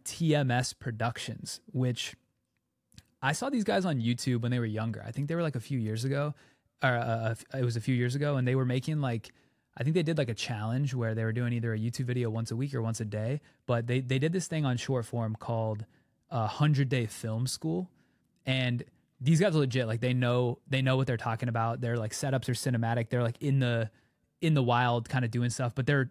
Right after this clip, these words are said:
they're really teaching people everything you need to know about making, like, filmmaking. So,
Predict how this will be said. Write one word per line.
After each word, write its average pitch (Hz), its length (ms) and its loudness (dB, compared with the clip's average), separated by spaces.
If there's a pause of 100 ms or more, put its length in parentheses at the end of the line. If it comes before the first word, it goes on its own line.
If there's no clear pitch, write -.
they're 143 220 2
really 156 200 4
teaching 123 580 0 (640)
people 123 400 2 (540)
everything 143 280 4
you 131 60 4
need 120 60 0
to 117 80 0
know 117 160 2
about 113 180 0
making, 113 360 -2 (100)
like, 120 100 -10
filmmaking. 107 460 -2
So, 110 320 -2